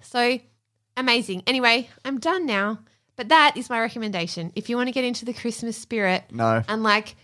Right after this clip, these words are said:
Speaker 1: old Christmas shitty pants over there,
Speaker 2: <laughs>
Speaker 1: uh, then h-, I highly recommend going
Speaker 2: I
Speaker 1: to
Speaker 2: like
Speaker 1: watch
Speaker 2: the
Speaker 1: her
Speaker 2: day,
Speaker 1: special.
Speaker 2: but,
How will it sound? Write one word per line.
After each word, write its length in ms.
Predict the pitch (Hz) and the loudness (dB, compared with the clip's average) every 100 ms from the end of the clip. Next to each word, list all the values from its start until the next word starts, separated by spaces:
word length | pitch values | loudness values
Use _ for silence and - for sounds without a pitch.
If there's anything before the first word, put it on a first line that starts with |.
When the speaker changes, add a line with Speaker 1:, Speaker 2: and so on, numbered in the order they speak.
| _ - | _ 0
Speaker 1:
old 340 | 214 214 208 | 2 4 0
Christmas 480 | - 254 233 233 233 | -2 -4 -2 -2 -2
shitty 280 | - 233 226 | -2 -4 -4
pants 400 | 220 180 175 - | -2 -2 -4 -6
over 160 | 175 170 | -6 0
there, 300 | 165 165 196 - - - | 2 2 2 -4 -12 -12
Speaker 2:
<laughs> 340 | - _ _ - | -14 _ _ 2
Speaker 1:
uh, 380 | 220 220 220 - - | 4 4 4 2 -4
then 280 | 202 220 220 | -2 0 0
h-, 60 | - - | -4 -8
I 200 | 226 214 | -4 -4
highly 220 | 190 214 208 | -2 -2 -4
recommend 320 | 208 202 196 | -6 -6 0
going 100 | 147 | 2
Speaker 2:
I 40 | |
Speaker 1:
to 60 | 160 | 4
Speaker 2:
like 220 | 170 202 | 6 4
Speaker 1:
watch 120 | - | 2
Speaker 2:
the 60 | 190 | -2
Speaker 1:
her 60 | 165 | -2
Speaker 2:
day, 380 | 139 151 156 120 | 4 6 6 4
Speaker 1:
special. 200 | 151 165 _ 127 | -2 -8 _ _
Speaker 2:
but, 280 | 127 123 | -6 -6